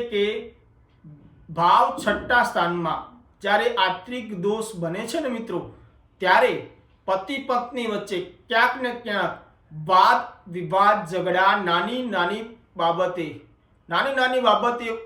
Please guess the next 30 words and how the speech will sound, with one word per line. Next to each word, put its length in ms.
વધવા 380
લાગશે, 360
કારણ 360
કે 120
સૂર્યદેવ 680
જ્યાં 360
સુધી 340
છઠ્ઠા 460
સ્થાનમાં 540
છે 140
ને 100
મિત્રો, 300
ત્યારે 400
આ 220
પરિસ્થિતિ 520
બનતી 460
રહેતી 520
દેખાઈ 420
રહી 180
છે. 160
તમારા 360
લાઈફ 300
પાર્ટનર 340
સાથેનો 560
કોઈ 240
અન્ય 320
વિષયથી 560
બિઝનેસ, 600
વ્યવસાય, 520
ધંધો, 400